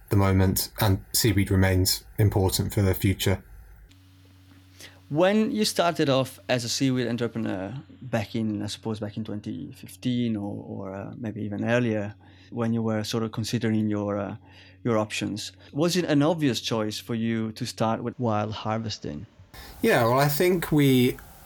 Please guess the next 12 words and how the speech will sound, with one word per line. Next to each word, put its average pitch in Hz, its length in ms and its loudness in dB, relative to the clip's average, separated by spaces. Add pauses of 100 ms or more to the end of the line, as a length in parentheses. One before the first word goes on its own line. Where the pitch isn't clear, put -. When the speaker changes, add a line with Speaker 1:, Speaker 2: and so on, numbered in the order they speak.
(340)
Speaker 1:
we 123 320 4
were 113 500 4
starting 139 680 4
with 107 260 4
a 104 320 4 (240)
blank 113 240 2
sheet 101 260 2
of - 80 -6
paper, 92 380 2 (1500)
and 107 560 4 (200)
we 113 200 4
saw 120 760 4